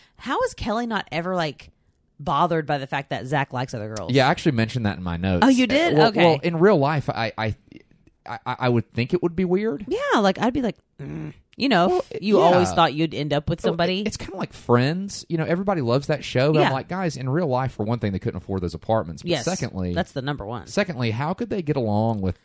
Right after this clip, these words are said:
Speaker 2: the stuff that happens?
Speaker 1: Be some
Speaker 2: I mean, i-,
Speaker 1: crazy drama.
Speaker 2: if that was a real group of, I mean, I don't know if a group of friends could survive that kind of drama. I don't know. I'm
Speaker 1: Yeah,
Speaker 2: sure
Speaker 1: I
Speaker 2: there's
Speaker 1: mean, I've
Speaker 2: been
Speaker 1: not
Speaker 2: some that
Speaker 1: experienced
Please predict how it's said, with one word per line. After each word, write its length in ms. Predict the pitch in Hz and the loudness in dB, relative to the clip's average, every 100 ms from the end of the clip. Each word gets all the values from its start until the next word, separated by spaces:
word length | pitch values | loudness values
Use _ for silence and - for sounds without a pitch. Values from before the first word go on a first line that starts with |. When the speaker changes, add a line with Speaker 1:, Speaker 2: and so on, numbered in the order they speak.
| _ | _
Speaker 2:
the 80 | 92 | -6
stuff 260 | - 110 - | -2 -2 -2
that 100 | - | -6
happens? 460 | 87 90 - 98 95 | -4 -6 -4 -4 -4
Speaker 1:
Be 60 | |
some 280 | 92 113 139 | -6 -6 -6
Speaker 2:
I 60 | 107 | -4
mean, 180 | 87 82 | -4 -6
i-, 60 | 110 | -6
Speaker 1:
crazy 500 | 262 247 254 196 175 | 0 0 0 -2 -4
drama. 340 | 147 104 67 | -4 -6 -4
Speaker 2:
if 80 | 120 | 0
that 100 | - | 2
was 120 | 143 | 4
a 40 | 131 | 6
real 200 | 147 139 | 6 6
group 180 | 139 | 0
of, 100 | 101 - | -2 -2
I 100 | 135 | -2
mean, 160 | 123 - | -4 -4
I 60 | |
don't 240 | 147 156 117 | -4 -4 -6
know 300 | 120 127 135 | 0 4 4
if 100 | - | 2
a 60 | |
group 180 | 107 113 | 0 0
of 100 | 107 | 0
friends 280 | 113 113 - | -2 -2 -2
could 160 | 110 | -6
survive 500 | - 101 87 95 107 | -4 -4 -2 0 0
that 160 | 85 - | -2 -10
kind 180 | - 90 | -8 -8
of 60 | |
drama. 320 | 80 95 110 95 | -6 -4 -4 -4
I 120 | 98 | -6
don't 140 | 123 | -6
know. 580 | 95 87 113 90 95 - _ - - | -4 -2 0 0 -2 -8 _ -20 -10
I'm 180 | 135 | -4
Speaker 1:
Yeah, 80 | 196 | 4
Speaker 2:
sure 80 | 180 | 4
Speaker 1:
I 40 | - | 4
Speaker 2:
there's 80 | |
Speaker 1:
mean, 60 | 208 | 2
I've 40 | |
Speaker 2:
been 80 | 220 | 4
Speaker 1:
not 140 | 185 170 | 4 4
Speaker 2:
some 100 | 107 | 2
that 100 | - | -2
Speaker 1:
experienced 520 | - 262 254 180 180 | 0 2 2 0 0